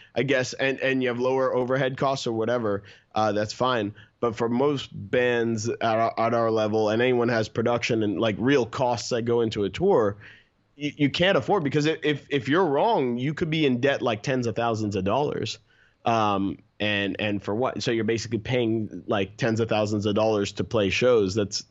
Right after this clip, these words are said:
that's not acceptable. Breaking even is fine, but you can't be that far in the red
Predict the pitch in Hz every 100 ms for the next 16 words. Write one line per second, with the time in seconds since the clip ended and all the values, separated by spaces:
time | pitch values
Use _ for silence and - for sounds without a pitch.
0 | - 110 117 110 90 - 117 113 101 95
1 | 98 143 147 127 143 175 104 101 - 143
2 | 104 101 101 - - _ _ _ - 127
3 | 156 139 120 117 107 113 104 95 92 104
4 | 90 98